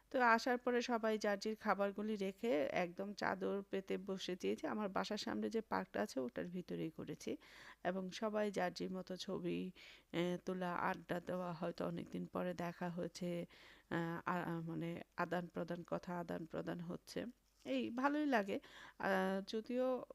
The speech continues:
দেখা যায় ওই যে ওই পাশে যে ভাবিগুলো, ওই ভাবিদের সঙ্গে অনে-, মানে আমার তেমন পরিচয় নেই, আবার এইগুলো আমার আশেপাশেই আছে,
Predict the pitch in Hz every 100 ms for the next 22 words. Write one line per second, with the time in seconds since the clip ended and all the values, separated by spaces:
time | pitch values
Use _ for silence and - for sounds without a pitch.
0 | - 196 202 202 214 202 208 202 196 202
1 | 196 185 196 - 214 226 226 208 185 175
2 | 185 185 220 269 220 190 185 196 202 202
3 | 208 196 196 185 185 180 185 170 151 156
4 | 180 180 - 180 175 170 - 185 175 180
5 | 175 175 233 - - - - - 180 180
6 | 185 185 190 202 208 180 185 175 170 175
7 | 185 - 180 190 175 165 - 262